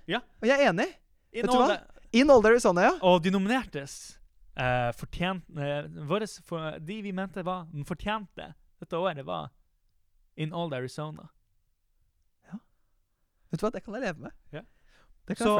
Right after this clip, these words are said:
Speaker 2: faktisk leve med.
Speaker 1: men la oss se, vi har jo faktisk, eh, i forrige episode så var det jo det at, eh,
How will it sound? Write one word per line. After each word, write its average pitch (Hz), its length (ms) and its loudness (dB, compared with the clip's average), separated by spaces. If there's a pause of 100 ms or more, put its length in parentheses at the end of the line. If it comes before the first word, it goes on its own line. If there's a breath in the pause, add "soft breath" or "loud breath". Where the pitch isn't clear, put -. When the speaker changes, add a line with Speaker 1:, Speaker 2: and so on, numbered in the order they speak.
Speaker 2:
faktisk 202 140 -6
leve 151 160 -2
med. 160 140 -8
Speaker 1:
men 202 280 -8
la 233 80 -2
oss 226 100 -12
se, 233 80 -8
vi 180 140 -6
har 220 180 -4
jo 180 80 -2
faktisk, 185 360 -14
eh, 170 420 -6 (140)
i - 40 -20
forrige 226 220 -14
episode 156 420 -12
så - 160 -18
var 185 140 -14
det 143 100 -16
jo 143 60 -16
det 147 180 -14
at, - 340 -16
eh, 151 80 -12